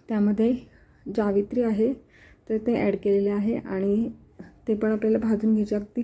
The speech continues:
खूप जास्त आपल्याला हा मसाला भाजून घ्यायचा नाही आहे, थोडासा क्रिस्पी होईपर्यंत आपल्याला हा मसाला जो आहे, तर तो भाजून घ्यायचा आहे.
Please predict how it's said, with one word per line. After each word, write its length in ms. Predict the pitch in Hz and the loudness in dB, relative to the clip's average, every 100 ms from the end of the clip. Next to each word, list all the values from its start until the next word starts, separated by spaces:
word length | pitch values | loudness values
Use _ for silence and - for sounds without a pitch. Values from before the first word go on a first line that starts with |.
| 233 | -4
खूप 260 | - 233 | -4 -2
जास्त 300 | 233 226 226 | 0 0 -2
आपल्याला 280 | 220 220 226 | -4 0 0
हा 120 | 226 | 2
मसाला 360 | 214 220 220 226 | 0 0 0 0
भाजून 320 | 226 220 214 | 0 0 2
घ्यायचा 300 | 220 220 214 | 2 2 0
नाही 240 | 220 214 196 | 0 0 0
आहे, 80 | - - - - - | -2 -10 -20 -20 0
थोडासा 360 | 226 226 226 | 2 2 2
क्रिस्पी 420 | 240 240 233 - 240 | 0 0 -2 -2 2
होईपर्यंत 640 | 233 220 214 202 202 196 240 277 - - - | 4 4 2 0 -2 -2 -6 -6 -14 -20 -12
आपल्याला 320 | 208 220 214 | -6 -2 -2
हा 120 | 220 | 0
मसाला 420 | 214 214 214 214 208 | 0 0 0 0 0
जो 120 | 220 | 0
आहे, 220 | 208 208 | -2 -2
तर 180 | - 226 | -2 -2
तो 120 | 220 | 0
भाजून 360 | 214 208 214 214 | 0 0 2 2
घ्यायचा 280 | 208 190 | 2 0
आहे. 220 | 202 208 | -2 -2